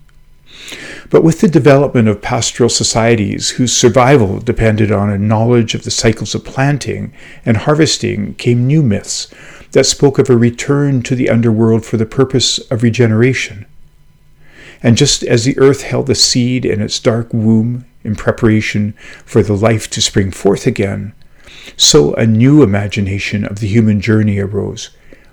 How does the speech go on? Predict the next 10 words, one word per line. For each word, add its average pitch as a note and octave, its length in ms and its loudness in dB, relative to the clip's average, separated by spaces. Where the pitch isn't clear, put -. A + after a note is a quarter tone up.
We A#2 160 2
too B2 340 0
began G2+ 340 0
to - 80 -8
participate - 840 -4
in G#2 160 0
the G#2 80 -2
cycle G#2 560 -4
of G#2+ 100 -6
renewal. G#2 540 0